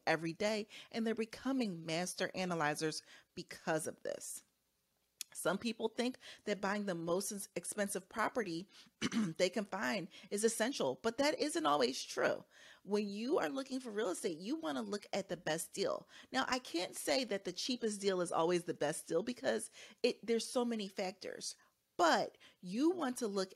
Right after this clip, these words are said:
at the deal that gives you good returns on your money without sacrificing the quality and the safety of the neighborhood that's surrounding it.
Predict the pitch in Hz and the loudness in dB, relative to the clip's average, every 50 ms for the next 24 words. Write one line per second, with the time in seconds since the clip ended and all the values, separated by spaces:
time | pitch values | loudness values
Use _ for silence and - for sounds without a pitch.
0 | - - 156 156 156 135 - - - - - - _ - 175 165 165 180 180 165 | -4 -2 0 0 -2 -2 -6 -10 -16 -20 -20 -12 _ -6 -4 -2 2 4 4 4
1 | 160 165 160 156 156 170 175 165 165 165 160 147 143 - - - 262 339 359 381 | 4 2 0 0 0 -2 -2 -2 -2 -2 -4 -6 -6 -4 -2 0 2 2 2 2
2 | 381 359 - - - 175 151 156 156 156 156 - - 160 196 247 330 392 330 247 | 0 0 0 -2 -4 -2 -2 -2 -2 -4 -4 -4 -2 -2 0 0 0 0 2 2
3 | 180 156 156 160 156 - - 160 - - - 156 180 185 - _ - - - - | 0 0 -2 -4 -6 -6 -8 -8 -6 -4 -2 -2 -2 -4 -6 _ -14 -6 -2 0
4 | 175 165 - 147 175 180 - 113 113 160 - - 160 156 156 - - - - _ | 0 0 -2 -4 -8 -6 -6 -6 -4 -4 -4 -4 -6 -6 -8 -10 -16 -20 -12 _
5 | - 196 - - - - 190 208 208 220 220 220 208 - - 180 170 175 - - | -8 -8 -8 -6 -2 0 2 4 4 4 2 0 -2 -4 -4 -4 -6 -6 -6 -4
6 | - - 160 180 - - 160 - - 151 151 160 156 151 147 147 151 - 143 165 | -4 -4 -4 -4 -6 -6 -4 -4 -4 -2 -2 -2 -2 -2 -2 -4 -4 -4 -6 -4
7 | 175 147 143 - 135 143 - - 151 135 143 135 139 139 127 127 110 82 55 - | -4 -4 -2 -2 -4 -4 -4 -4 -4 -2 0 0 0 -2 -4 -6 -8 -8 -8 -10
8 | - | -10